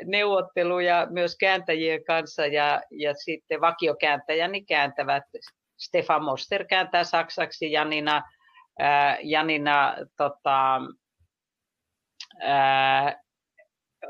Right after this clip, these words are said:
ruotsiksi ja sitten Delfina Sessa italiaksi ja niin edelleen. Eli tota, ähm,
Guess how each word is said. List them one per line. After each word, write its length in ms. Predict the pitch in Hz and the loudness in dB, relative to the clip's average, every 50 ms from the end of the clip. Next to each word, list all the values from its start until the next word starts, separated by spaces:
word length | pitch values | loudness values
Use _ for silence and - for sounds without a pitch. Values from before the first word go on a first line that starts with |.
| 175 175 | -4 -2
ruotsiksi 920 | 160 165 202 240 233 233 - 240 226 - - - 208 190 185 185 180 175 - | 0 2 4 4 4 2 2 0 -2 -2 -4 -2 0 2 2 2 2 0 0
ja 240 | - 160 165 165 160 | -2 0 2 2 2
sitten 600 | 156 - - 180 170 - _ _ 185 165 160 160 | 2 2 0 0 0 -2 _ _ 2 2 4 4
Delfina 440 | 165 180 180 170 175 - 160 143 143 | 4 4 4 2 0 -2 0 0 0
Sessa 380 | 143 - 180 175 - - - 139 | 0 0 0 0 0 0 0 0
italiaksi 680 | 139 156 156 - 175 170 165 165 151 143 - - - | 0 0 2 2 2 2 4 2 2 0 -2 -2 0
ja 80 | 147 143 | 0 0
niin 200 | 143 131 131 143 | 2 0 0 0
edelleen. 380 | 139 139 143 151 165 175 175 - _ _ _ _ _ _ _ _ - - - - _ _ _ _ _ _ _ _ _ _ _ _ _ _ _ _ _ | 0 0 0 0 -2 -2 -4 -8 _ _ _ _ _ _ _ _ -20 -20 -20 -20 _ _ _ _ _ _ _ _ _ _ _ _ _ _ _ _ _
Eli 360 | - 202 214 214 220 226 226 226 | 2 4 6 6 6 6 4 6
tota, 560 | 226 220 214 214 - - 214 208 208 208 208 196 190 175 - - - - | 4 4 4 4 4 4 6 8 8 6 6 4 2 -2 -8 -10 -2 2
ähm, 420 | 208 202 190 190 196 196 190 190 | 4 6 6 6 6 4 4 2